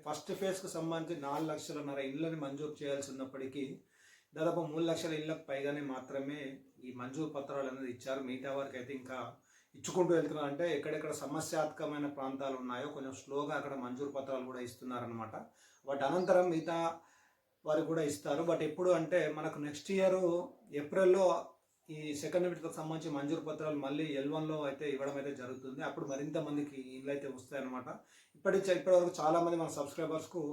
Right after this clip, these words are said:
ఇందిరా మిల్లు అయితే శాంక్షన్ అయింది. ఎందుకంటే మీరు చూసుకోవచ్చు, బీఎల్సీ పేమెంట్ కానీ, ఎస్సీ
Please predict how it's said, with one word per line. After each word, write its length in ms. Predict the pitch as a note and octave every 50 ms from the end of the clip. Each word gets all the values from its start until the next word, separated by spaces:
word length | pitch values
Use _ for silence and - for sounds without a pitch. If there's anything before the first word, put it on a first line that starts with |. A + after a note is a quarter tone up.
| D3 - - -
ఇందిరా 300 | C#3+ C3 C3+ D3 D3+ E3
మిల్లు 200 | E3 D#3+ D#3 D#3 D3+
అయితే 140 | D3+ D#3 C#3
శాంక్షన్ 420 | - C#3 C#3 C#3+ D3 - D3 C#3+
అయింది. 160 | C#3+ D3 D3+
ఎందుకంటే 320 | D3 D3 D#3+ D#3 E3 E3 E3
మీరు 140 | D#3+ D3+
చూసుకోవచ్చు, 440 | D3+ D3 D3+ - - E3 D3 C#3+ D3+ C#3
బీఎల్సీ 460 | C3 C#3+ D3 D#3 E3+ D#3 D3+ D#3 D3+ D3+
పేమెంట్ 340 | D3 C#3+ C#3+ C#3+ C#3+ C#3 C#3
కానీ, 220 | C3+ C3+ C#3 C#3+ C#3
ఎస్సీ 280 | C#3 C#3 C#3 - D3+